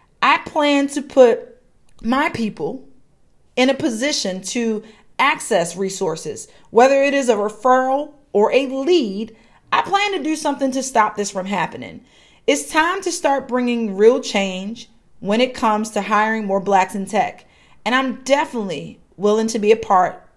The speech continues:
of this conversation. Welcome back to Technically Yours Radio. During Black History Month, I stated I was going to highlight certain issues within the tech and Black community. One of the issues that seems to be a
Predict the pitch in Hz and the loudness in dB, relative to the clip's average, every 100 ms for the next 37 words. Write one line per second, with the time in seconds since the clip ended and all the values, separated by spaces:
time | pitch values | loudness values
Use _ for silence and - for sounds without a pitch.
0 | _ 180 170 170 175 180 175 185 190 160 | _ -2 -2 -4 -4 -6 -4 -6 -6 -6
1 | 165 135 - - _ _ _ _ _ _ | -6 -12 -14 -20 _ _ _ _ _ _
2 | _ _ _ - - - _ - 240 - | _ _ _ -20 -20 -20 _ 4 4 4
3 | 359 214 202 220 - 220 202 180 208 208 | 0 4 4 4 -2 -4 -2 -2 -4 -4
4 | 196 185 185 180 180 170 160 170 160 165 | 0 0 0 -2 -4 -6 -6 -8 -8 -12
5 | - - _ _ _ - 247 339 381 254 | -18 -20 _ _ _ -2 0 2 0 2
6 | 226 226 233 226 220 202 175 170 185 - | 2 2 0 0 -2 -4 -4 -6 -8 -8
7 | 185 196 - 220 285 269 247 226 214 208 | -6 -4 0 0 0 -2 0 -2 -2 -4
8 | 208 208 214 196 202 202 202 180 175 175 | -4 -6 -8 -6 -4 -4 0 0 0 -2
9 | 175 - _ - 277 311 302 233 233 240 | -8 -20 _ 0 0 0 -2 -4 -2 -2
10 | 226 220 202 190 202 190 185 - 190 - | -2 -2 -4 -2 -2 -2 -6 0 0 0
11 | - - 190 196 175 165 117 - 180 175 | -10 -6 -2 0 2 0 0 -6 -6 -4
12 | 170 - 113 - _ _ _ _ _ - | -6 -10 -14 -16 _ _ _ _ _ -4
13 | 269 392 466 415 240 254 269 269 254 240 | -2 0 2 2 2 2 -2 -2 -2 -2
14 | 220 - - 247 247 254 247 - 202 214 | -2 -4 -4 -4 -2 -2 -6 -8 -6 -6
15 | 208 - 185 | -4 -2 -2